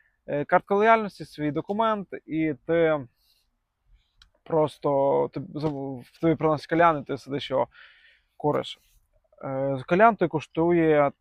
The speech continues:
ти кальян двісті дев'ять гривень коштує, ну, мені він безкоштовно пішов. Ну і останнє, це було похід, е, в кіно. Ввечері я пішов в кі-, в кіно, як я казав раніше, на Яремчука.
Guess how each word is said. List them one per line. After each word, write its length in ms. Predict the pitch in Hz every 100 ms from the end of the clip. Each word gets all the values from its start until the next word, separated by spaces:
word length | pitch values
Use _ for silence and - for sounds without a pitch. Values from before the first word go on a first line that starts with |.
| _ _ _ _ _
ти 80 | 143
кальян 320 | 139 156 160
двісті 360 | 131 147 - 147
дев'ять 320 | 143 135 131
гривень 260 | 170 214
коштує, 420 | 185 147 - 127 127
ну, 120 | 127 _ _
мені 280 | - 135 131
він 300 | 131 123 - _ _ 143
безкоштовно 840 | 135 160 - 151 - 123 127 127 - - - _ _ -
пішов. 340 | 139 - - _ _ - - - - _ _ _ _ _
Ну 220 | 190 269
і 60 | 269
останнє, 460 | 214 262 262 202
це 160 | 156 175
було 600 | 160 170 165 175 175 170 -
похід, 380 | 151 - 180 143 165
е, 40 |
в 240 | 160 143
кіно. 280 | - 160 190 - _ _ _ _ 139
Ввечері 440 | 131 143 156 147
я 100 | 131
пішов 360 | - - 139 131
в 260 | - -
кі-, 240 | 139 104 131
в 160 | -
кіно, 300 | - 143 156
як 100 | 147
я 80 | 135
казав 260 | 135 131 135
раніше, 420 | 135 143 135 131
на 520 | 127 131 131 127 127 - _ _ _ _ _ _ _ -
Яремчука. 840 | 135 135 143 143 127 - 143 147